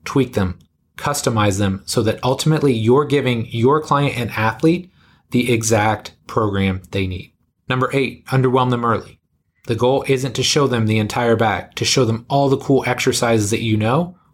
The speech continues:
on their first day or in their first training month. Underwhelm them early. Build those movement patterns. Layer in small doses of success so that ultimately they keep coming back to you for a lifetime. Number nine, find ways to make training fun.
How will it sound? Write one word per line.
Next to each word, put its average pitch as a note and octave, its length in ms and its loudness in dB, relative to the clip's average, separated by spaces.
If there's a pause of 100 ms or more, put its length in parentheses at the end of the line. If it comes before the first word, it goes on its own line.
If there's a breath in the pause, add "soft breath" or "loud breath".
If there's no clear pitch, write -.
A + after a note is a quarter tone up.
(120 soft breath)
on B2 160 -2
their A2+ 100 2
first B2 340 0
day A#2+ 260 4
or A2+ 140 -2
in A2 80 0
their G#2+ 100 0
first - 280 -2
training F#2+ 280 -4
month. - 220 -12 (420)
Underwhelm C#3+ 400 4
them A#2+ 160 -2
early. A2 400 -4 (340)
Build C#3+ 260 2
those C3 240 0
movement G#2 260 -2
patterns. - 480 -6 (300)
Layer C#3 440 2
in B2+ 240 -2
small C3 540 0
doses B2+ 340 2
of A2 120 0
success - 720 -2 (280 soft breath)
so - 160 -4
that A2 180 -2
ultimately B2 480 0
they G2+ 140 2
keep C#3+ 320 -2
coming A#2+ 260 -2
back G#2+ 260 0
to - 120 -2
you G2+ 340 0
for G#2+ 220 0
a F#2 40 0
lifetime. - 460 -4 (380)
Number C3+ 180 0
nine, C#3 320 0 (320)
find E3+ 340 -2
ways D3+ 200 2
to B2+ 100 -6
make A#2 220 -2
training G#2 300 -6
fun. - 200 -14